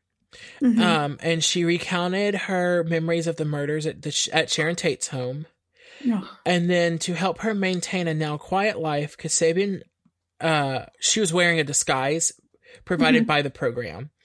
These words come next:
Speaker 1: Okay.
Speaker 2: She told King during the interview that after the trial she'd been in need of, but had never attained counseling. And that during the previous twelve years, she had finally gotten on a path of healing and rehabilitation.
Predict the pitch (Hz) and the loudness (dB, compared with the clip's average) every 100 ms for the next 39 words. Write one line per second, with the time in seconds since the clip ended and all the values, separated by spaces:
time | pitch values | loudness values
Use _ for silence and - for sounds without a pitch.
0 | - - - - 294 254 269 190 180 185 | -20 -20 -16 -2 2 4 4 2 -2 0
1 | 185 - 214 208 196 190 208 190 165 156 | 0 0 -2 -2 -2 0 -2 -2 -4 -2
2 | 151 151 156 _ - - 165 156 156 180 | -2 -2 -4 _ -20 -6 0 0 0 -4
3 | 202 - 180 160 160 156 160 160 156 151 | -4 -4 -2 0 0 -2 -4 -4 -2 -2
4 | 170 185 165 143 143 143 156 147 160 147 | 0 2 2 0 -2 -4 -6 -4 -4 -2
5 | 147 165 202 - 160 147 147 139 - - | 0 0 -2 -4 -4 -2 -4 -6 -10 -4
6 | 247 147 - 139 151 220 _ _ _ _ | -4 -2 -4 -4 -8 -10 _ _ _ _
7 | _ _ _ _ _ _ - - - - | _ _ _ _ _ _ -20 -20 -20 -20
8 | - 180 170 165 156 165 160 165 - - | -2 2 4 4 2 4 4 2 -4 -10
9 | - - _ _ _ - 185 180 175 165 | -10 -20 _ _ _ -2 2 4 4 0
10 | - 196 202 226 - - 202 214 208 147 | -2 0 2 2 0 -4 -2 0 0 0
11 | 143 151 - - 190 175 170 - 160 160 | 0 0 -2 0 2 0 -2 0 0 2
12 | 175 180 175 160 - 160 139 160 147 - | 0 -2 -2 -4 -2 -4 -2 -2 -2 -4
13 | 147 147 147 - 156 160 156 147 143 147 | -4 -4 -6 -2 -2 0 -2 -2 -2 -2
14 | 147 160 - - - 135 | -6 -6 -8 -8 -6 -8